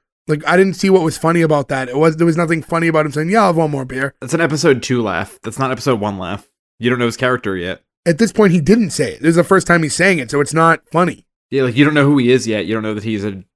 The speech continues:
Speaker 1: He's just a guy at the bar, and they say, "Hey, do you want one more?" And he said, "Yeah, sure, I got time for one." I didn't, like,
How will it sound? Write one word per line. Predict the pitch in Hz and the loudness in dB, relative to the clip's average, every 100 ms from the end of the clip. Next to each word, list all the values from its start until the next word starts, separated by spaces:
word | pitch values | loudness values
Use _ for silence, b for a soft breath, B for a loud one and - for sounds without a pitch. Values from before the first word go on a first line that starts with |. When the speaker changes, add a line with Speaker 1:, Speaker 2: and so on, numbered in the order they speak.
| - | 0
Speaker 1:
He's | 196 | 2
just | 208 | 4
a | 202 | 4
guy | 190 202 | 4 4
at | 180 | 4
the | 170 | 4
bar, | 180 196 190 | 4 6 6
and | 175 | 4
they | 165 | 2
say, | 170 | 2
"Hey, | 143 180 | 4 4
do | 180 | 4
you | |
want | 175 165 | 4 2
one | 165 | 2
more?" | 160 180 | 4 2
And | 165 | 2
he | |
said, | - 151 131 _ | 0 -2 -2 _
"Yeah, | 247 240 202 | 0 2 4
sure, | 190 | 4
I | 160 | 4
got | 156 | 2
time | 151 143 | 0 -2
for | 135 | -2
one." | 147 151 160 - | -2 -2 -6 -4
I | 156 | 0
didn't, | 175 175 - _ | 0 0 -4 _
like, | 156 151 | -4 -4